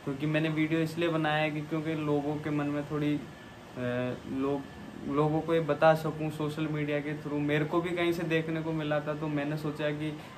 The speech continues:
मैं इस पर एक वीडियो बनाऊं और अच्छे से इसको explain करूं। अब जितना भी मेरे से explain हुआ, मैंने आपको बताया, लेकिन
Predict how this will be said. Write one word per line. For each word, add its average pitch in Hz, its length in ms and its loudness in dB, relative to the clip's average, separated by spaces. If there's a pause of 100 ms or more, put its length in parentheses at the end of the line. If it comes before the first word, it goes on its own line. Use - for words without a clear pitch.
(100)
मैं 151 80 2
इस 151 80 -2
पर 160 80 0
एक 147 160 0
वीडियो 147 280 2
बनाऊं 139 400 0
और 135 140 0
अच्छे 139 280 -2
से 156 120 -4
इसको 151 200 -4
explain 156 500 2
करूं। 151 280 2 (320)
अब 143 140 2
जितना 156 300 2
भी 175 60 2
मेरे 170 200 2
से 170 120 -2
explain 165 440 -2
हुआ, 160 200 2
मैंने 156 200 -2
आपको 151 260 -4
बताया, 143 320 2
लेकिन 151 340 0